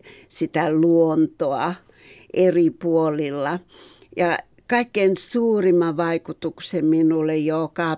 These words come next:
päivä jää, kun katselen eukalyptuspuita, koska niitä on niin erilaisia. Ja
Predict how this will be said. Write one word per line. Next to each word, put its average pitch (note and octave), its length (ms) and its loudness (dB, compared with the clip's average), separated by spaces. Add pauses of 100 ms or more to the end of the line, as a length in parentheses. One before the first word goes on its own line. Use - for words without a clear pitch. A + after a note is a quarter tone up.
(160)
päivä F3+ 920 0 (1080)
jää, F3 640 2 (640)
kun F#3 520 0 (140)
katselen D#3+ 680 -4
eukalyptuspuita, D#3+ 1600 -4 (180)
koska G3 560 -4
niitä F#3+ 400 -2
on F3 140 0
niin G#3+ 340 -2
erilaisia. E3 1080 -2 (1000)
Ja E3+ 100 -2